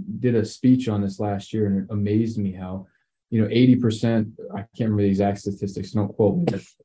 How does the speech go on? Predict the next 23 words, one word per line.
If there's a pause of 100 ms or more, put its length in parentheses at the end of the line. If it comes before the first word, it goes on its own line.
around
eighty
percent
of
schools,
uh,
school
districts (540)
don't (100)
require, (340)
um, (100)
or
even
offer, (600)
uh,
financial
literacy
course
in
order
to
graduate.
So